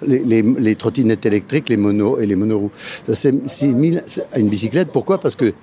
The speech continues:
c'est silencieux, c'est mono-utilisateur, ça a une vitesse de vingt à l'heure, trente à l'heure, plus éventuellement. Mais tout ça, c'est des caractéristiques d'un vélo. Donc, un vélo, il est interdit par la loi sur le, le trottoir. Et il est,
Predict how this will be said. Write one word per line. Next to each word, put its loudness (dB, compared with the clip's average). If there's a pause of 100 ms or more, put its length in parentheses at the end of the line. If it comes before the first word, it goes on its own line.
(120)
c'est -4
silencieux, 2 (280)
c'est -2
mono-utilisateur, 2 (240)
ça -4
a 0
une 2
vitesse 0
de 2 (520)
vingt 2
à 2
l'heure, 2
trente -4
à 2
l'heure, 2 (280)
plus 0
éventuellement. 2 (300)
Mais 0 (140)
tout 0
ça, 2
c'est 0
des 0
caractéristiques 0
d'un 2
vélo. 2 (200)
Donc, 0 (200)
un 4
vélo, 4 (380)
il 2
est 6
interdit 2
par 0
la 4
loi 4
sur -2
le, 4
le 2
trottoir. -2 (720)
Et 0
il 2
est, 0